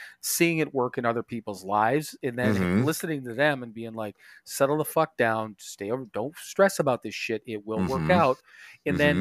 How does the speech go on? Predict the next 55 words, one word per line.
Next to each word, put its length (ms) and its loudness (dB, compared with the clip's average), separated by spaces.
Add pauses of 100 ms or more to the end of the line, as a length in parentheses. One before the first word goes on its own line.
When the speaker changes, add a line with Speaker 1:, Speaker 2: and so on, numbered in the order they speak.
Speaker 2:
Mm-hmm. 100 -4
Speaker 1:
it 120 -8
did. 280 2 (400)
And 120 -14
then 120 -12
it 40 0
Speaker 2:
Mm-hmm. 140 2
Speaker 1:
did 120 6
again. 440 0 (140)
<laughs> 160 -16
And 0 -
then 120 -4
Speaker 2:
Right. 180 4
Speaker 1:
it 80 -6
did 180 0
again. 680 2
Speaker 2:
<laughs> 340 0
Speaker 1:
And 460 2
believe 380 2
me, 300 -6
and 100 2
I 80 2
s-, 180 -4
I 80 -2
said 220 -2
this 180 -4
a 40 -16
few 180 -4
weeks 240 -4
ago, 140 4
whenever 420 0
it 80 -12
was, 240 -8
with 120 -8
this 120 -4
whole 360 0 (100)
goddamn 480 0
job 300 -2
search, 400 -6
you 60 -4
know, 260 -2 (580)
my, 400 0 (120)
my 180 -4
stress 480 -4
level 260 4
doesn't 380 -4
change, 480 -8
and 80 -16
it 100 -18
hasn't 360 -2
changed 480 -10
in 140 -8
almost 500 -4
fourteen 640 0
years, 520 -2